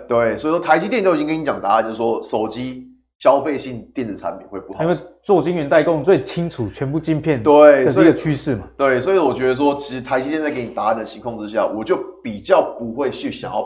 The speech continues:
Speaker 1: 碰这种
Speaker 2: 嗯哼。
Speaker 1: 相关的消费性电子产品。
Speaker 2: 啊，对，所以阿信提醒大家，成分股你要多加观察哦。
Speaker 1: 对，好，那没关系，我们来看一下高通的线图好了。高通线图，哎，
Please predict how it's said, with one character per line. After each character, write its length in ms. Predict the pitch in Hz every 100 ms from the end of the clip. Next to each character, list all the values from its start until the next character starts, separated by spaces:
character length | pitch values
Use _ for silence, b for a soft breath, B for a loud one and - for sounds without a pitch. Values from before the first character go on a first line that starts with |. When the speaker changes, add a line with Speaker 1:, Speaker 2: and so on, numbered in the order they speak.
| -
Speaker 1:
碰 160 | - 107 - -
这 80 | -
种 180 | - 127
Speaker 2:
嗯 20 |
哼。 280 | 131 151 185
Speaker 1:
相 340 | - 131 131
关 240 | 123 127 110
的 240 | 101 98 -
消 240 | - 127 123
费 160 | 127
性 180 | 113 110
电 100 | 110
子 60 | 107
产 60 |
品。 60 | 101
Speaker 2:
啊， 20 |
对， 160 | 143 120
所 160 | 143
以 20 | 151
阿 140 | 147
信 160 | 143 131
提 60 |
醒 120 | 127
大 60 | 117
家， 120 | 123
成 240 | 123 131 135
分 200 | 185 113
股 180 | 95 90 117
你 80 | 113
要 100 | 139
多 160 | 139
加 140 | 127 123
观 120 | 123
察 100 | 123
哦。 120 | 127
Speaker 1:
对， 220 | 110 110 -
好， 260 | 107 110
那 100 | 156
没 140 | 147 127
关 120 | 131
系， 120 | 135
我 20 |
们 100 | 117
来 80 | 107
看 320 | 107 139 113
一 60 | 104
下 180 | 107 - -
高 220 | - 127
通 120 | 127 120
的 80 |
线 220 | 104 117 92
图 100 | -
好 80 | -
了。 40 | - - b b b
高 140 | 202
通 100 | 226
线 220 | 226 220 170
图， 140 | 101
哎， 120 | 143